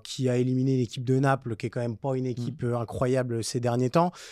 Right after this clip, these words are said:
Speaker 1: Et quand on, quand on regardait le tableau, on se disait, bon, en gros, il faut pour Paris, soit Dortmund, soit le Barça.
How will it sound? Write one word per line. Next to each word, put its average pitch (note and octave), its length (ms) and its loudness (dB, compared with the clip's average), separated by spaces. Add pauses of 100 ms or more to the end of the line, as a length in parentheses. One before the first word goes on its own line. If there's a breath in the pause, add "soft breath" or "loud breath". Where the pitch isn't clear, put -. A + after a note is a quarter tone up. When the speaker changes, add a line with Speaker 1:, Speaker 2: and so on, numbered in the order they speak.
(140 loud breath)
Speaker 1:
Et C#3 220 8
quand C3+ 260 2
on, C#3+ 220 4
quand C#3+ 200 2
on D#3+ 40 4
regardait D3+ 300 6
le C#3+ 60 0
tableau, D#3 320 8
on D#3 120 8
se A#2 60 0
disait, C3 220 4
bon, C#3 140 4
en B2 100 2
gros, C3+ 200 6
il C3 60 0
faut A#2+ 220 -2
pour - 200 -10
Paris, D3 380 6 (220 loud breath)
soit D3+ 200 2
Dortmund, D3+ 420 0
soit - 220 -4
le C#3 40 2
Barça. C3+ 300 -2